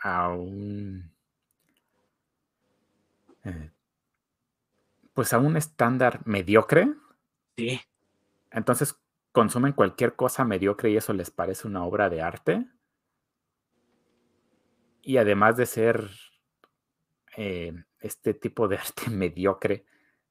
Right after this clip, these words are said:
Speaker 1: es desechable.
Speaker 2: Desechable.
Speaker 1: Entonces,
Speaker 2: Bendito.
Speaker 1: es algo que, como es, como fue en su momento Doctor Strange, ¿no? Que fue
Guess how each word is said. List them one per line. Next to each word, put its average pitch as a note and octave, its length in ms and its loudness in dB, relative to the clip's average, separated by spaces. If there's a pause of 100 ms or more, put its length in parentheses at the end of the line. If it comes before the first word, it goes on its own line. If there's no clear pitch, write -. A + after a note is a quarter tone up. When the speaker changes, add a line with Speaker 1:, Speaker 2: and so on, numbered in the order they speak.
(140)
Speaker 1:
es A2 140 4
desechable. G2+ 580 4 (520)
Speaker 2:
Desechable. C3+ 640 0 (880)
Speaker 1:
Entonces, A#2+ 520 2 (260)
Speaker 2:
Bendito. - 200 -20 (720)
Speaker 1:
es - 240 0
algo C#3+ 300 6
que, E2+ 440 0 (360)
como F#2+ 300 2
es, - 200 -6
como G2+ 320 -2
fue C3 480 4
en G2 120 -6
su G2 140 -12
momento G2 440 -6
Doctor G2 300 -4
Strange, F#2+ 520 -6
¿no? A#2 280 -6
Que F2 120 -6
fue F#2 880 -2